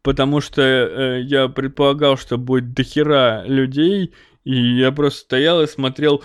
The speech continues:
кишащее море школьников, и я очень радовался, что я не, не с ними, потому что я не хотел быть с ними.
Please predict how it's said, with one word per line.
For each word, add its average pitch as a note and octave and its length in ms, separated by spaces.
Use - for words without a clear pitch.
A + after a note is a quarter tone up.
кишащее F3 920
море C#3 640
школьников, D3 840
и B2 60
я C3 200
очень C#3 300
радовался, E3+ 560
что - 220
я C#3+ 560
не, C#3 760
не D3+ 300
с - 140
ними, D#3 340
потому C3+ 380
что C3 300
я C#3 100
не D3+ 80
хотел C#3+ 400
быть D#3+ 300
с - 1000
ними. C#3 640